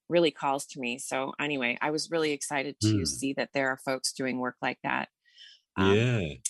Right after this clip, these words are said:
Speaker 2: yeah.
Speaker 1: yeah. Well, okay, so incarceration,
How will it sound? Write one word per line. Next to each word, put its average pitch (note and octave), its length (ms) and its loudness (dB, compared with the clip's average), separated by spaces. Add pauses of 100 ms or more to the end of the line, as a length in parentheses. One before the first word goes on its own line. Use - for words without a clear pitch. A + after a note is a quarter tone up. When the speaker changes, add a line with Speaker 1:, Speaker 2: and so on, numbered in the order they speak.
Speaker 2:
yeah. G2 160 -4
Speaker 1:
yeah. G#2 300 -4 (1000)
Well, D4 220 8
okay, A#3+ 240 6
so F#3 220 6
incarceration, G#3 880 2